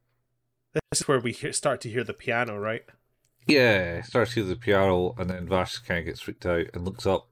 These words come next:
Speaker 2: and things are on fire up in the,
Speaker 1: Yep.
Speaker 2: the top corner. I still don't really know why they're on fire up there. Uh,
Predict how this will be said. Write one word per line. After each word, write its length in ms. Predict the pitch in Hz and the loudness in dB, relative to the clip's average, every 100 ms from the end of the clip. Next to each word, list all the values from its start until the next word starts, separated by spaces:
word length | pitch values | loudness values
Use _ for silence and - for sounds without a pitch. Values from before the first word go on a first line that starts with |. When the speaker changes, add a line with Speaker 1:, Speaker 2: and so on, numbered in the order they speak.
| _ | _
Speaker 2:
and 280 | 87 87 - | -10 -10 -4
things 240 | 101 98 | -4 -2
are 100 | 90 | -2
on 120 | 90 80 | -2 0
fire 420 | 98 98 104 104 _ - _ _ _ _ - | 2 4 2 -4 _ -20 _ _ _ _ -12
up 220 | 104 - | -10 -8
in 80 | 101 | -4
the, 240 | 98 92 104 | -2 -4 -6
Speaker 1:
Yep. 120 | 98 | -10
Speaker 2:
the 60 | 95 | -2
top 280 | 104 98 | 2 2
corner. 400 | - 104 127 98 78 | 2 0 2 -2 -6
I 20 | |
still 300 | - - 87 | -10 -6 -2
don't 240 | 87 76 - - | -2 -4 -14 -8
really 220 | 90 82 | -4 -4
know 120 | 85 | -4
why 180 | 82 85 | -4 -4
they're 180 | 85 82 | -6 -10
on 80 | 80 | -6
fire 260 | 87 87 87 | -4 -2 -4
up 80 | 92 | -4
there. 200 | 95 - _ _ - - _ _ _ _ _ _ _ - | -8 -8 _ _ -20 -20 _ _ _ _ _ _ _ 0
Uh, 400 | 101 98 95 | 4 6 4